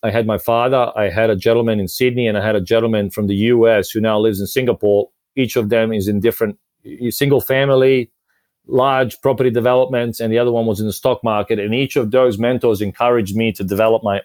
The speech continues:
own way of investing that complements my characteristic, because investing is not really to do, in my opinion, let's say, with common sense and logic.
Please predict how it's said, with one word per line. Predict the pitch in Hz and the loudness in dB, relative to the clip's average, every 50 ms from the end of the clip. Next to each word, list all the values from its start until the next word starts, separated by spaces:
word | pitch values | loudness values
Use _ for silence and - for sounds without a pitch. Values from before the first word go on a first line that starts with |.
| - | -4
own | - 123 123 123 127 127 123 120 117 110 98 _ _ _ _ _ - | -2 0 2 2 2 2 2 0 -2 -4 -8 _ _ _ _ _ -2
way | 120 123 120 117 | 0 2 4 4
of | 113 107 | 4 4
investing | 110 104 95 113 113 110 - - 117 110 104 | 2 2 2 2 2 0 -2 -4 -2 -2 0
that | 101 107 104 - _ _ | 2 0 0 0 _ _
complements | - 117 104 113 110 113 120 120 113 - - | -6 -4 -2 -2 -2 0 0 -2 -4 -4 -4
my | 113 104 98 | -2 -2 -2
characteristic, | - _ - 110 104 95 - - 107 101 110 - - - - 87 - - | -4 _ -2 0 0 0 -2 -2 -2 0 0 0 -2 -4 -8 -8 -8 -6
because | - 95 - 123 117 95 | -8 -2 0 0 0 2
investing | 104 104 101 92 120 123 - - - 143 135 139 135 _ _ _ _ - - - - - _ - | 0 -2 0 2 0 0 0 -2 -2 -2 -2 -2 -4 _ _ _ _ -20 -20 -20 -20 -20 _ -2
is | 135 117 110 98 - - | 0 2 2 0 -2 -4
not | 131 117 113 117 123 135 135 - | -2 0 2 2 2 0 0 -2
really | 113 110 117 123 123 120 110 | 0 2 2 4 4 2 2
to | - - 113 | 0 -2 -6
do, | 104 98 113 117 117 110 104 98 98 - | -4 0 2 2 4 4 4 2 2 0
in | - 107 107 | -2 -2 0
my | 107 107 107 | 2 2 0
opinion, | 101 - - 113 107 107 104 98 92 90 92 87 _ _ _ _ _ _ _ _ _ _ _ _ _ _ - | 0 -2 -2 -2 -2 0 0 -2 -2 -2 -4 -8 _ _ _ _ _ _ _ _ _ _ _ _ _ _ -4
let's | 113 101 - | -4 -4 -2
say, | - 127 117 113 110 104 - | 0 0 2 2 0 0 -4
with | 123 110 113 110 107 98 85 - _ _ | -2 0 2 2 2 0 -2 -8 _ _
common | - 139 131 131 123 113 104 | -2 -2 0 0 0 -2 -4
sense | - - 131 117 113 104 98 90 - - - - - - _ _ - | -4 -2 -2 0 0 -2 -4 -6 -8 -10 -12 -12 -14 -16 _ _ -6
and | 127 113 110 107 107 104 101 101 101 101 | -2 -2 0 0 0 0 0 -2 0 0
logic. | 113 117 117 117 101 107 98 78 - | 2 2 2 2 0 -2 -4 -4 -6